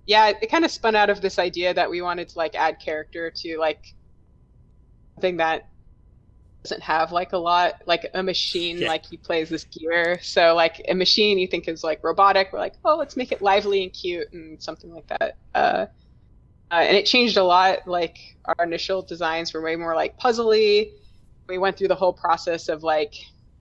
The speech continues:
Speaker 1: iterating on, like, "All right, let's try this idea. Okay, this sucks. All right, let's try this other idea. Oh, this thing that's happening that we didn't expect is really cool, but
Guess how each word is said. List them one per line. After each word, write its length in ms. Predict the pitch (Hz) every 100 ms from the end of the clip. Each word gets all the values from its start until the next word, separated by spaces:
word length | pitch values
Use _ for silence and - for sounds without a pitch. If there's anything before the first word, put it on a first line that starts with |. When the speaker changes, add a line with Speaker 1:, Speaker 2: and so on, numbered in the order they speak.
| _ _ -
Speaker 1:
iterating 600 | 170 175 175 175 180 160
on, 120 | 151
like, 300 | 156 151 - -
"All 60 |
right, 140 | 185 170
let's 140 | 165
try 160 | - 180
this 180 | 170 170
idea. 480 | 170 165 170 175 -
Okay, 280 | 175 165 165
this 160 | 165 160
sucks. 560 | 170 156 - - - - -
All 80 | 160
right, 160 | 156
let's 120 | -
try 140 | - 165
this 140 | 160
other 200 | 180 175
idea. 380 | 170 170 170 170
Oh, 240 | 277 269 190
this 500 | 190 311 - - - - - _ _ - _
thing 100 | 220
that's 200 | 214 202
happening 420 | 196 202 196 190
that 180 | 185 170
we 100 | 175
didn't 280 | 175 170 170
expect 440 | 151 - 262 277
is 120 | 196 175
really 180 | 180
cool, 380 | 170 277 247 196
but 460 | 185 160 160 151